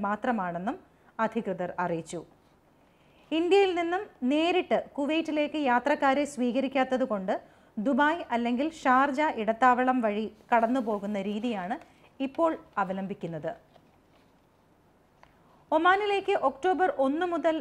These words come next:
വന്നിറങ്ങുന്ന യാത്രക്കാർക്ക് ഒരു മാസത്തെ കോവിഡ് ഹെൽത്ത് ഇൻഷുറൻസ് നിർബന്ധമാക്കി. പതിനാല് ദിവസത്തെ പെയ്ഡ് ക്വാറന്റൈനും ബാധകമായിട്ടുണ്ട്. ബഹ്റൈനിൽ ഇന്ത്യയുമായി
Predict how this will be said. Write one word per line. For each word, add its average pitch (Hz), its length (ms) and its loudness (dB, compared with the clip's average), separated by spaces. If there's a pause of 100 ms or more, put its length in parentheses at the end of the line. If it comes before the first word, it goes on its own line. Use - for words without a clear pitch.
(160)
വന്നിറങ്ങുന്ന 247 580 0
യാത്രക്കാർക്ക് 208 680 -4 (420)
ഒരു 370 240 4
മാസത്തെ 240 400 -2 (180)
കോവിഡ് 262 460 -2
ഹെൽത്ത് 285 320 -2
ഇൻഷുറൻസ് 190 440 -6 (140)
നിർബന്ധമാക്കി. 185 680 -6 (1200)
പതിനാല് 349 540 4
ദിവസത്തെ 285 400 -2 (180)
പെയ്ഡ് 330 400 0
ക്വാറന്റൈനും 240 640 2 (140)
ബാധകമായിട്ടുണ്ട്. 175 800 -6 (2500)
ബഹ്റൈനിൽ 381 500 2 (240)
ഇന്ത്യയുമായി 311 640 2